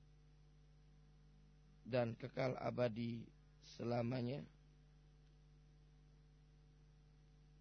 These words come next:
Kekal abadi selamanya yang kemudian orang tersebut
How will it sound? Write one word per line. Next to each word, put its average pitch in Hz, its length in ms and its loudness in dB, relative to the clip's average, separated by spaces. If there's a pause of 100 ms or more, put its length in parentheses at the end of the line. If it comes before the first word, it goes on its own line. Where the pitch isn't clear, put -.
(800)
Kekal 120 320 -2
abadi 135 400 4
selamanya 127 720 4 (880)
yang 120 320 2
kemudian 123 800 4 (1700)
orang 135 240 8
tersebut 120 480 0